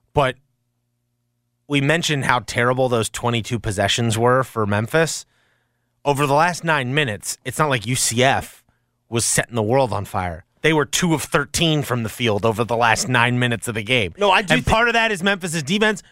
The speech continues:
Speaker 1: Part of that is, I think, just U C F is not a good offensive team. But, like, your defense, all, like, I think an unsung part of all of this,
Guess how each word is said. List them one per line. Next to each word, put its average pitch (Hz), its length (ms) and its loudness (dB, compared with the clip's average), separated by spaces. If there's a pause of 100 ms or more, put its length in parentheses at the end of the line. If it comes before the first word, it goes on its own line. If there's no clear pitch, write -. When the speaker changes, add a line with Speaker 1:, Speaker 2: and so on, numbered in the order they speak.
(200)
Speaker 1:
Part 214 160 0
of 202 80 -2
that 190 180 2
is, 165 280 -6
I 131 100 2
think, 165 300 -4
just 143 180 -6
U 156 100 0
C 156 220 2
F 156 140 0
is 127 80 -8
not 143 180 4
a 139 40 -2
good 147 140 0
offensive 156 460 -2
team. 196 360 -2 (500)
But, 185 160 2
like, 170 300 0 (640)
your 165 160 0
defense, 190 540 0
all, 185 200 2
like, 175 160 0
I 175 80 6
think 233 220 -2
an 202 200 2
unsung 185 640 0
part 160 300 2
of 127 120 -2
all 113 180 0
of 95 100 -6
this, 101 360 -4